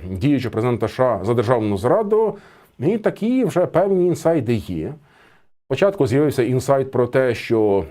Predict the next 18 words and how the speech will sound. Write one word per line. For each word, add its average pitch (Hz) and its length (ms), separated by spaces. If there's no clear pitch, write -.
нібито 123 480
Трамп 107 420
про 113 120
це 120 180
думає, 127 640
і 117 60
що - 120
цілком 139 320
можливо 120 580
після 110 500
завершення 117 520
війни 117 460
він 117 200
таємно 117 520
передасть 101 400
Україні 110 320
стратегічну 117 400
зброю. 127 400